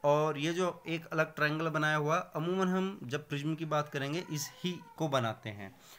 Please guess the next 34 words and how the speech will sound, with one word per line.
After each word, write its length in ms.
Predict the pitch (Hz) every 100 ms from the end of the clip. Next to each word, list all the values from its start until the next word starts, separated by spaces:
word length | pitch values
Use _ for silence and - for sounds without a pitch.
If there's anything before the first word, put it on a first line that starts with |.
| -
तो 80 | 156
ये 180 | 165 180
रियलिटी 380 | 160 156 151 165
में 160 | 185
क्या 180 | 185 160
है? 200 | 160 214
क्रॉस 420 | 220 - 160 170
सेक्शन 300 | 170 165 156
of 100 | 160 180 -
prism 240 | 131 110 104
है। 180 | 95 107 - - - -
अब 100 | 139
बात 220 | 147 147
आती 280 | 151 147 156
है 120 | 160
क्रॉस 320 | 160 147 147
सेक्शन 340 | 147 143 147 143
क्या 120 | 143
होता 360 | 139 127 143
है, 120 | 147 151 - - -
चलो 160 | 131
एक 100 | 135
बार 180 | 135 135
अब 60 | 135
इसको 260 | 127 -
भी 60 | 135
देखते 320 | 135 127 135
हैं, 140 | 131 123
क्रॉस 160 | 131
सेक्शन 300 | 131 123 131
से 140 | 127 127
क्या 140 | 127
मीनिंग 300 | 123 123 120
है। 220 | 123 143